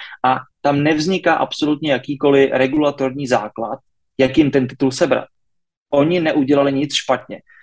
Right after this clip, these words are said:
fia udělala hrozně hloupou věc, ano. Mercedes byl v neřešitelné situaci a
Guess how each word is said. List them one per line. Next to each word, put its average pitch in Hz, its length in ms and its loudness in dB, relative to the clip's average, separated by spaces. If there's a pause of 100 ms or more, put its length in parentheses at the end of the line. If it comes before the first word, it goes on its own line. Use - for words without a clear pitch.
(220)
fia 185 240 2
udělala 143 440 2
hrozně 139 320 -4
hloupou 120 340 -4
věc, 120 200 -2 (100)
ano. 110 380 -4 (1040)
Mercedes 147 500 2
byl 147 140 4
v 135 40 -4
neřešitelné 143 560 2
situaci 135 480 0
a 127 120 0